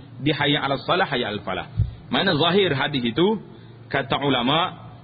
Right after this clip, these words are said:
hendaklah kita kena kata sebagaimana muazzin kata. Muazzin kata, "As-salatu khairum minan naum", jawabnya, "As-salatu khairum minan naum", seperti muazzin kata. Jelas ke tak jelas kita?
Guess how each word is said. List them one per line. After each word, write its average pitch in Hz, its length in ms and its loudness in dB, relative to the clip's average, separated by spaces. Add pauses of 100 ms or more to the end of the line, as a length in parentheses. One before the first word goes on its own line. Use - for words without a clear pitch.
(160)
hendaklah 160 320 2
kita 160 400 0
kena 151 240 0
kata 185 640 0
sebagaimana 143 560 2
muazzin 123 400 0
kata. 82 240 -6 (320)
Muazzin 185 320 2
kata, 180 300 2
"As-salatu 180 420 2
khairum 180 200 4
minan 185 160 2
naum", 240 240 4 (440)
jawabnya, 170 400 2
"As-salatu 147 480 0
khairum 123 240 0
minan 117 240 4
naum", 147 180 2 (460)
seperti 165 640 2 (320)
muazzin 113 480 2
kata. - 160 -10 (1300)
Jelas 135 240 2
ke 117 80 2
tak 117 80 2
jelas 95 240 -2
kita? - 140 -8